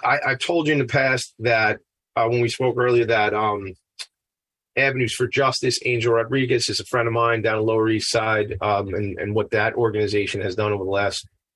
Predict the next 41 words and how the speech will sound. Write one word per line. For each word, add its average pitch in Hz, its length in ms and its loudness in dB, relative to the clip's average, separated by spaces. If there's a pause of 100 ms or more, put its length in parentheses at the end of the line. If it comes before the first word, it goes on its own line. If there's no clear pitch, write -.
(100)
almost 98 260 -4
fifty 92 280 -4
years. 101 440 0 (640)
Um, 107 480 0 (420)
I, 147 300 2
I 147 160 2
don't 160 160 2
think 143 140 2
it's 135 100 0
probably, 123 720 2 (120)
pro-, 139 180 0
probably 160 340 2
the 135 80 4
people 127 320 2
listening 120 280 0
to 113 100 -2
my 117 180 2
show, 110 400 0 (600)
well, 156 140 0
maybe 185 220 4
it 165 80 4
is 131 140 2
a 107 40 -2
surprise. - 460 -2
It, - 240 0
the, 143 320 0
the 143 160 2
way 156 440 2
that 139 180 0
the, 127 260 0
the 127 100 0
criminal 120 360 0
justice 104 360 -2
system 104 340 -2
is 95 120 -6
managed 95 380 -2
in 95 80 -4
this 90 160 -6
country, 85 480 -6
it - 260 -2
is, 87 380 -4